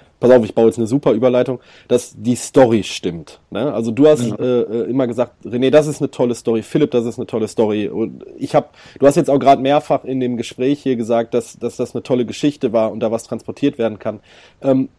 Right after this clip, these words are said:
Speaker 1: du bist ja nebenbei, äh, nebenbei, also du bist ja hauptberuflich, äh, Chefredakteur der Aktiv Laufen. Nichtsdestotrotz,
Speaker 2: Mhm.
Speaker 1: äh, hast du zum Beispiel jetzt auch für den Raphael, da, da wollte ich, das möchte ich einfach nochmal ansprechen, weil ich es auch interessant finde,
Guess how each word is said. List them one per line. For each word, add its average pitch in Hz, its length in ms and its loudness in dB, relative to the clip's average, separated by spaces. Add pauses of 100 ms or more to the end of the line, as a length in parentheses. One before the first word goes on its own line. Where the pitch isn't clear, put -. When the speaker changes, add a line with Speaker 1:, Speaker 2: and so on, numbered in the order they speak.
(140)
Speaker 1:
du 147 400 4 (100)
bist 196 240 0
ja 208 120 4
nebenbei, 156 800 0 (440)
äh, - 160 -12 (280)
nebenbei, 131 500 2
also 120 340 0 (240)
du 107 140 -10
bist 110 220 -10
ja 107 100 0
hauptberuflich, 135 760 -2
äh, 113 100 -2
Chefredakteur 120 580 -2
der 113 100 -4
Aktiv - 300 -6
Laufen. 147 380 -2 (360)
Nichtsdestotrotz, 147 720 -2
Speaker 2:
Mhm. - 140 -12
Speaker 1:
äh, 127 140 -2
hast 151 240 -4
du 175 100 0
zum 123 240 -6
Beispiel 147 380 0
jetzt 160 140 -6
auch 135 140 -2
für - 100 -6
den 107 100 -6
Raphael, 165 380 -2
da, 117 240 -4
da 113 140 -6
wollte 123 160 -2
ich, - 80 -12
das - 180 -6
möchte 131 200 -4
ich - 100 -8
einfach 113 180 -8
nochmal 104 220 -8
ansprechen, 151 320 -6
weil 120 80 -2
ich 117 80 -8
es - 40 -14
auch 104 140 -10
interessant 117 480 -8
finde, 151 360 -4